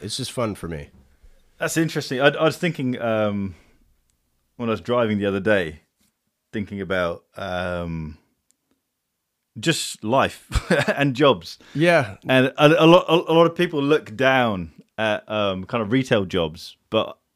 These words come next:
Speaker 2: I think I've learned a lot from my retail jobs. And I think my ability to do what I do, going off to events, uh, talking to people,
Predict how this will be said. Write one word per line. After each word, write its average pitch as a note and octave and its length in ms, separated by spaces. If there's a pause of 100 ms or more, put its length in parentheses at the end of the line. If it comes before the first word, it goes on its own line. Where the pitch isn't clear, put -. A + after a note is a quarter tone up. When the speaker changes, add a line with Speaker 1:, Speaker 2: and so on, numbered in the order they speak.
(200)
Speaker 2:
I C3+ 220
think D3 240
I've A2+ 220
learned G#2+ 320
a G2+ 60
lot G#2 340
from F#2 380
my F2+ 200
retail F2 340
jobs. D#2+ 280
And F2+ 100
I - 20
think - 360 (1040)
my G2+ 280
ability G#2 580
to F#2+ 100
do G2 600 (200)
what G2 180
I F2+ 120
do, F2 800
going G#2 200
off F#2+ 160
to F#2+ 100
events, F#2 680
uh, F2 220 (320)
talking G#2+ 260
to G2 60
people, F#2 560